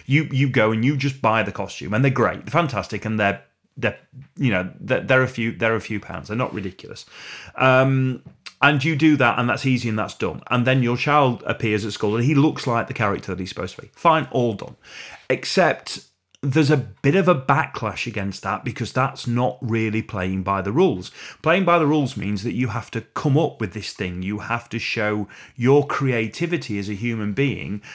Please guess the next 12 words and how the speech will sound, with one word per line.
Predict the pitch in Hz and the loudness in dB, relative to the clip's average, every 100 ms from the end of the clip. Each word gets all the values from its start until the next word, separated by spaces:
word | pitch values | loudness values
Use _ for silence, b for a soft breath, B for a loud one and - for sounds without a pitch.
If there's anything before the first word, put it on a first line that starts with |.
| B - | B -4
and | 120 113 | -2 -2
somehow | 104 - 185 151 104 92 90 101 | -2 -2 0 0 0 -2 -2 -4
concoct | - 156 160 - 131 - - | -4 -2 -2 2 2 0 -4
with | 123 117 - | -4 -4 -4
things | - 120 117 110 - B B B | -4 -2 -2 -4 -8 B B B
that | 117 | 0
are | 113 117 110 | 2 4 4
around | 117 151 156 135 131 | 2 0 0 0 -2
you | 92 101 - B B | -4 -6 -8 B B
some | - - 160 151 | -8 -2 0 0
kind | 139 127 127 117 | -2 -2 0 0
of | 113 95 | -2 -6